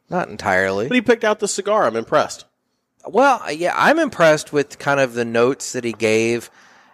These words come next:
Speaker 1: as to how he came to that conclusion. I mean, he was, you know, comparing the taste, the, the smoke, the, the draw, the construction a little bit. I mean, he was, he was, for a guy who smokes one cigar a year, he,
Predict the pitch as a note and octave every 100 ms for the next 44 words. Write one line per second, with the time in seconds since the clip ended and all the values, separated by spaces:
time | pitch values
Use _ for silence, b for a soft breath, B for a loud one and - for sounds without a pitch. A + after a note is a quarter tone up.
0 | b A#2+ A#2+ A2 - B2+ A#2+ A2+ A2 G#2+
1 | G#2 - - B2 A#2 A#2+ - A2 G#2+ G2+
2 | G2 - G2+ - G#2 G#2 G2 F#2+ G2 G#2
3 | G#2 G2 G#2+ G2+ F#2+ - B B B B
4 | B A#2+ G#2+ - G#2+ G2+ A2 A2 A2 A2
5 | G#2 F#2 - C#3+ C#3 A#2+ - - G2 F#2+
6 | - - - C3 B2+ B2 - - G2+ G2
7 | - B B B G2 G#2 A#2 B2 A#2+ A#2+
8 | A#2 A#2 G2 - F#2+ F#2+ - A#2+ - B2+
9 | B2 A#2+ A#2 A#2 A#2 A#2 A#2 B2 A#2+ A#3
10 | C#4 - - - D3 A#3 B3+ - - _
11 | - D3 C3+ D3+ C4 G3+ G3+ - F#3+ F3+
12 | - B B B C3 E3 F3+ - C3 C#3
13 | C3 A#2+ A2 C3+ C3+ G#2+ G#2 - A#2+ A#2